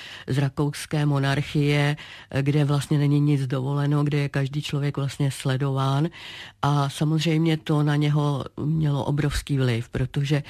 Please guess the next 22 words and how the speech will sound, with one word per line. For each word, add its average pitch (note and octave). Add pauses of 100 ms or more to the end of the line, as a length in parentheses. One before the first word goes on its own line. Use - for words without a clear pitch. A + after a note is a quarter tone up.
(540)
eh, C3+
navíc D3
tady D#3+
hrála D#3
roli D#3 (100)
i, D3 (240)
hrálo C#3+
roli D3+
i -
to, C#3
že, D3 (420)
eh, B2+
on D3
byl D3+
v D3+
podstatě D3+
bez C3+
prostředků -
a -
bez D3
znalosti D3
jazyka, C3